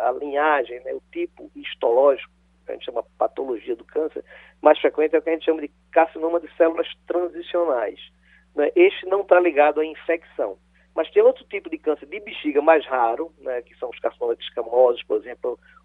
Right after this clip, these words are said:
o, o adenocarcinoma, que, que estão, têm uma associação com infecções urinárias crônicas, né, de repetição,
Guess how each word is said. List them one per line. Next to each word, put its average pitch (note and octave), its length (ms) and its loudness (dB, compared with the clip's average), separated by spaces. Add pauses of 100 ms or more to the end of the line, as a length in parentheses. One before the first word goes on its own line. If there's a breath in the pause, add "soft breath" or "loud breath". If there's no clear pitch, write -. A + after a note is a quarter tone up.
o, A#2+ 240 0
o A#2 160 4
adenocarcinoma, B2 680 0
que, D#3+ 380 0
que E3 100 -8
estão, F#3+ 500 4
têm F3+ 120 4
uma F#3 80 2
associação E3 600 0 (320 soft breath)
com E3+ 80 4
infecções D#3+ 540 0
urinárias D3 400 0 (220)
crônicas, D3 720 2
né, A#2+ 100 -6
de B2 100 -18
repetição, B2+ 680 -2